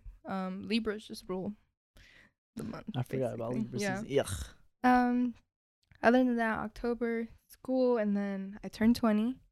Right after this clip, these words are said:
Speaker 2: Nice.
Speaker 1: Um, so yeah, and then more Halloween parties. I was
Speaker 2: Too many.
Speaker 1: I was Roderick <laughs> from this Halloween. Rod-, well, one of my costumes, I was Roderick
Speaker 2: Yeah.
Speaker 1: from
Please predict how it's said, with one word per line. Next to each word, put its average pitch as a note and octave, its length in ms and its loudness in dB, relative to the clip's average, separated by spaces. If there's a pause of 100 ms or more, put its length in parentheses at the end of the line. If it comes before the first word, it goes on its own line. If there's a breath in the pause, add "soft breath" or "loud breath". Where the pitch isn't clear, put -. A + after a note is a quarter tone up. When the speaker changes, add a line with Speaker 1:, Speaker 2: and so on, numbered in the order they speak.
(140)
Speaker 2:
Nice. C3+ 260 -6
Speaker 1:
Um, G3 540 -10 (400)
so G3 260 -2
yeah, A#3 320 -2 (140)
and A3 140 4
then G3+ 340 0 (420 loud breath)
more G3+ 220 0
Halloween G#3 420 -2
parties. G3+ 500 -4 (800)
I G3 80 2
was G3 240 2
Speaker 2:
Too C#3 60 -8
many. C3 360 -6
Speaker 1:
I G#3 40 8
was G3+ 140 6
Roderick F#3+ 560 0
<laughs> - 20 -16
from A3+ 260 4
this F#3+ 120 4
Halloween. F#3+ 520 8
Rod-, F#3 300 -2
well, A#3 160 6
one A#3 120 6
of A3 60 2
my G3+ 120 0
costumes, F#3+ 360 -4
I E3+ 100 0
was F#3+ 140 -8
Roderick C#3+ 380 -2
Speaker 2:
Yeah. C3+ 80 0
Speaker 1:
from F#3+ 240 -6